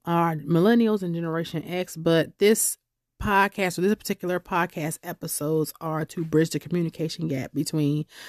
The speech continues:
us, 'cause I'm a millennial as well. Bridge the, bridge the gap between millennials and, um, seniors, which is the silent generation or baby boomer generation.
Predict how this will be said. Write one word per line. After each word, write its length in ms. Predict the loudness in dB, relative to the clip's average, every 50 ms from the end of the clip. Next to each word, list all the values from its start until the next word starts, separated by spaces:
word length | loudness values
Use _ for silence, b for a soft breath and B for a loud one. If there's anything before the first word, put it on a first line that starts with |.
| B B B B B B B B B B _
us, 500 | 6 6 6 4 0 -4 -10 -10 -10 -4
'cause 140 | -2 0 0
I'm 160 | 2 0 0
a 100 | 0 0
millennial 440 | 0 0 0 0 -2 -2 0 0 0
as 200 | 0 -2 -2 -2
well. 440 | -4 -2 -2 0 0 0 -2 -4 -8 _ _ _ _ _ _ _ _ _ _
Bridge 300 | 6 8 8 8 8 6
the, 180 | 4 2 2 -2 _
bridge 300 | 4 8 8 8 8 6
the 100 | 2 0
gap 260 | 2 2 0 0 0
between 680 | -4 -4 0 2 2 4 4 4 2 2 2 0 0
millennials 720 | 0 0 0 2 2 2 2 2 2 2 2 2 0 -2 -4 -4
and, 480 | -2 0 0 2 2 2 2 0 0 -4 _ _ _ _ _ _ _
um, 500 | -2 0 2 2 2 2 2 0 -2 -4 -8 _ _ _ _ _ _ _ _ _ _ _ -20 _ _
seniors, 560 | -8 2 6 6 6 6 6 4 2 0 0 -2
which 220 | -4 -6 -2 -2
is 180 | -2 -2 0 -2
the 80 | -6
silent 400 | -4 0 0 0 2 2 0 -2
generation 540 | 0 0 0 2 2 0 0 -2 -4 -4 -2
or 100 | -2 0
baby 240 | 0 2 2 2 2
boomer 260 | 2 2 2 2 2
generation. 680 | 2 0 0 0 0 -2 -2 -4 -4 -6 -8 -8 -12